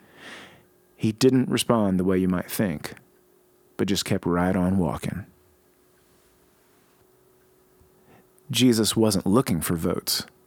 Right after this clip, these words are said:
He didn't want to be impressed, and he wasn't asking anyone to make promises to him.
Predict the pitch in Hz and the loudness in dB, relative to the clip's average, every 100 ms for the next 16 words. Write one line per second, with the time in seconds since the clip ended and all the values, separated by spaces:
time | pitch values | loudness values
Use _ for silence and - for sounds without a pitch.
0 | _ _ _ _ _ _ _ _ - - | _ _ _ _ _ _ _ _ -6 2
1 | 165 143 131 131 127 - 110 98 - 113 | 4 4 4 2 0 0 2 0 0 0
2 | 87 - 104 95 95 90 123 131 117 123 | 0 -2 -2 0 0 4 4 4 0 0
3 | 113 - 113 107 - 120 123 123 110 110 | 0 0 0 -2 0 4 6 6 4 4
4 | 107 107 98 101 - - 117 101 98 101 | 4 4 4 2 -2 -2 0 2 2 0
5 | 90 - 110 90 107 101 - | 0 -2 -2 0 -2 -2 -4